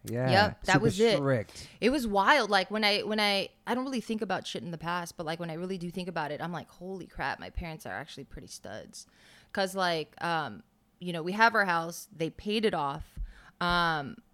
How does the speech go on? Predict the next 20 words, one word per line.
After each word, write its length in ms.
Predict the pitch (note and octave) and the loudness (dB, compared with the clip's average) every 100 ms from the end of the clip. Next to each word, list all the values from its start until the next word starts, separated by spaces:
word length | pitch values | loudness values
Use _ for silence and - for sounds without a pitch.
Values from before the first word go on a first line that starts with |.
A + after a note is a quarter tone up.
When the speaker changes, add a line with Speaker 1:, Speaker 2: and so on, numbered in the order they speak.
| - | -4
Speaker 2:
but, 140 | G#3 F3+ | 0 2
like, 220 | F#3 F3+ | 2 0
around 280 | F#3+ F#3+ A3 | 2 4 4
my 80 | G#3 | 4
neighborhood 340 | G3+ A3+ G#3 | 2 2 0
is 80 | F#3 | -2
nothing 200 | F#3+ F#3 | -6 -8
but, 100 | - | -12
like, 160 | - - | -16 -10
projects 760 | F#3+ F3+ F#3 F3+ F3 F3 F3+ | -2 -2 0 -2 -2 -2 -6
and, 100 | E3+ | -8
like, 240 | D#3 C#3+ - | -8 -8 -10
this 140 | F#3 | -8
is 100 | G3+ | -6
where, 300 | F#3+ F#3 E3+ | -2 0 0
when 120 | - F#3 | 0 8
I 160 | A#3+ | 10
was 120 | C4+ G#3 | 8 4
growing 340 | F#3+ F3 E3+ | 2 2 0
up, 200 | E3 | -2